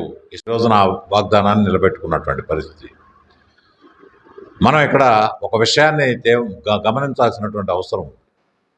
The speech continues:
ఈ రోజున ఈ రాష్ట్రం ఉన్నటువంటి ఆర్థిక పరిస్థితి కానీ, ఈ రాష్ట్రాన్ని గత ఐదు సంవత్సరాల వైసీపీ పాలకులు దివాలా తీయించినటువంటి విధానం కానీ, ఈ రోజున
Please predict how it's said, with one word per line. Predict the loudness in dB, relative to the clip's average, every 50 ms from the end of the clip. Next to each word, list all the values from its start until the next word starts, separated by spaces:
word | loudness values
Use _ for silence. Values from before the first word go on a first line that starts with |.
| _ _ _ _ _ _ _ _ _
ఈ | 2 4
రోజున | 4 6 4 4 4 4
ఈ | 2 2 4 4
రాష్ట్రం | 4 4 2 0 -4 -6 -6 -6
ఉన్నటువంటి | -6 -8 -10 -12 -8 -6 -4 -2 0
ఆర్థిక | 0 0 0 0 -2 -6 -8 -6 -6
పరిస్థితి | -6 -6 -8 -14 _ -20 -18
కానీ, | -18 -18 -18 -18 _ _ _ _ _ _ _ _ _ _ _ _ _ _ _ _ -6
ఈ | -2 0
రాష్ట్రాన్ని | 2 4 4 2 0 0 0 2 2 2 2 0 0 0 -2 -6 -6 -6 -4
గత | 0 0
ఐదు | 2 2 0 0 -2 -2
సంవత్సరాల | -2 0 -2 -2 -4 -4 -4 0 2 2 4 4 2
వైసీపీ | 2 0 0 -2 -6 -10 -10 -10 -12
పాలకులు | -8 -4 -4 -4 -4 -4 -6 -8 -10
దివాలా | -8 -6 -4 -2 -2 0 0 -2
తీయించినటువంటి | -4 -6 -10 -12 -12 -14 -14 -16 -16 -16 -18 -16 -16
విధానం | -14 -12 -10 -8 -8 -10 -12 -14 -16
కానీ, | -18 -20 -20 _ _ _ _ _ _ _ _ _ _ _ _ _ _ _ _
ఈ | -6 -2 0
రోజున | 2 2 2 2 0